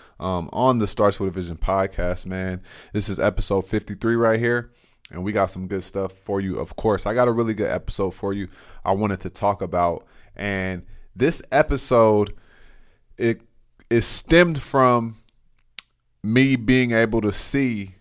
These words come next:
what's the differences between somebody making, let's say, a hundred thousand dollars a year and somebody making a million dollars a year in their business. What is the mindset differences?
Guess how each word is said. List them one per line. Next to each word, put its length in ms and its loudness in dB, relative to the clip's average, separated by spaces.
what's 360 2
the 120 0
differences 680 0
between 760 -6
somebody 520 2
making, 640 -4
let's 200 -4
say, 220 -2
a 60 -6
hundred 400 -2
thousand 360 0
dollars 280 -4
a 80 -6
year 320 -4
and 100 -6
somebody 280 -6
making 300 -8
a 20 -8
million 280 -4
dollars 200 -2
a 60 -10
year 140 -10
in 160 -10
their 120 -10
business. 640 -8
What 120 2
is 80 0
the 100 -4
mindset 560 -2
differences? 600 -12